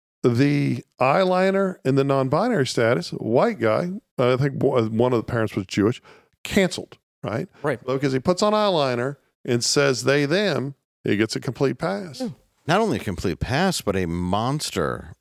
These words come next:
Speaker 3: monster D C movie.
Speaker 2: Yeah.
Speaker 1: That was
Speaker 2: Well, they already
Speaker 1: trash.
Speaker 2: shot most
Speaker 3: Yeah,
Speaker 2: of it,
Speaker 3: garbage.
Speaker 2: and they were
Speaker 1: It
Speaker 2: like,
Speaker 1: was
Speaker 2: "Oh,
Speaker 1: garbage. And that's
Speaker 2: what do we
Speaker 1: hard
Speaker 2: do?"
Speaker 1: for me to say 'cause I grew up,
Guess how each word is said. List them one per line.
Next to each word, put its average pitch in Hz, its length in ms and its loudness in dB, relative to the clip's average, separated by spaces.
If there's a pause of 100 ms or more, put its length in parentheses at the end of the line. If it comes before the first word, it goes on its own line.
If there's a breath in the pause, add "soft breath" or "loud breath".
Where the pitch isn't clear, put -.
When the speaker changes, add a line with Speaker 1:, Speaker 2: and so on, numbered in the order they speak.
(220)
Speaker 3:
monster 104 600 -2
D 78 180 -4
C 78 240 -4
movie. 50 480 -10
Speaker 2:
Yeah. - 340 -6 (300 loud breath)
Speaker 1:
That 127 160 4
was 107 180 0
Speaker 2:
Well, 175 140 2
they 175 140 2
already 214 180 4
Speaker 1:
trash. - 120 0
Speaker 2:
shot 170 200 2
most 139 240 0
Speaker 3:
Yeah, 127 80 2
Speaker 2:
of 131 60 2
it, - 0 -
Speaker 3:
garbage. 120 220 0
Speaker 2:
and 127 100 -2
they 131 60 2
were 131 80 4
Speaker 1:
It 123 40 2
Speaker 2:
like, 113 140 0
Speaker 1:
was 110 140 -2
Speaker 2:
"Oh, - 220 -8 (100)
Speaker 1:
garbage. 120 720 2
And 123 80 0
that's 170 160 2
Speaker 2:
what - 40 -4
do 170 60 2
we 160 40 4
Speaker 1:
hard 156 120 4
Speaker 2:
do?" 139 60 -2
Speaker 1:
for 135 100 0
me 139 120 -2
to 123 120 4
say 135 340 2
'cause 120 160 -2
I 143 140 2
grew 147 240 2
up, 123 180 0